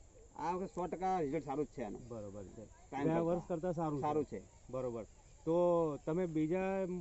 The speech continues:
Speaker 2: ખેડૂત મિત્રોને શું કહેવા માંગો છો કે આ પ્રોડક્ટ વાપરવી કે કેમ એમ?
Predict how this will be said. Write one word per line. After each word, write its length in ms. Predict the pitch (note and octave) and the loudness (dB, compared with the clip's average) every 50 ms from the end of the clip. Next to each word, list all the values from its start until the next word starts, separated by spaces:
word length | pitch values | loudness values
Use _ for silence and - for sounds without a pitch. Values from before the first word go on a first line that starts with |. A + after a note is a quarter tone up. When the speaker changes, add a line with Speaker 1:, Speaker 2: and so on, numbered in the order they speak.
| D#3+ D#3+ - - | -6 -10 -8 -2
Speaker 2:
ખેડૂત 200 | E3 E3 F#3 F#3+ | 0 2 2 2
મિત્રોને 420 | F3+ F3+ F3+ - F#3 F#3+ F#3+ G3 F3+ | 2 2 0 2 2 0 2 0 0
શું 200 | - G#3 F#3 - | -2 -4 -2 0
કહેવા 160 | G3 F3 D#3+ | 0 2 2
માંગો 280 | D3+ C#3 C3 B2 C3 | 0 -2 -2 -2 -4
છો 120 | A2 C3 B2 | -4 -6 -8
કે 120 | - D3 | -8 -8
આ 60 | D3 | -8
પ્રોડક્ટ 460 | C#3 - D3 D3 C#3+ D3+ D#3 - - D#3 | -8 -6 -8 -6 -6 -6 -6 -6 -6 -6
વાપરવી 440 | C#3+ C3+ C3 B2+ - D3+ D3+ D3+ | -4 -4 -4 -4 -4 -4 -2 -2
કે 140 | C#3 D3 C3+ | -2 -4 -6
કેમ 240 | - C3 B2 A2+ A2+ | -4 -4 -6 -6 -6
એમ? 120 | G#2+ G2 | -8 -10